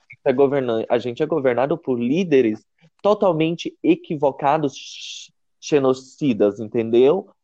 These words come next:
Então, não que as pessoas também não sejam responsáveis, porque tem muita gente irresponsável, tem muita gente furando a pandemia, tem muita gente fazendo festa desnecessari-, desnecessariamente, fazendo reuniões, sem se preocupar com a vida do próximo.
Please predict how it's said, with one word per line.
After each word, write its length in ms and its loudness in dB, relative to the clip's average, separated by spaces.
Então, 420 -2
não 240 2
que 120 -2
as 120 -2
pessoas 320 -2
também 220 -2
não 120 -4
sejam 360 -2
responsáveis, 680 -6
porque 240 -6
tem 140 -4
muita 260 -2
gente 320 -8
irresponsável, 720 -6
tem 120 -4
muita 260 -4
gente 280 -12
furando 280 -6
a 20 -6
pandemia, 640 -2
tem 80 2
muita 320 0
gente 880 -6
fazendo 400 0
festa 420 0
desnecessari-, 760 0
desnecessariamente, 1300 -2
fazendo 420 -6
reuniões, 640 -4
sem 160 -8
se 160 -10
preocupar 840 -4
com 120 -6
a 100 0
vida 280 0
do 140 -6
próximo. 640 -8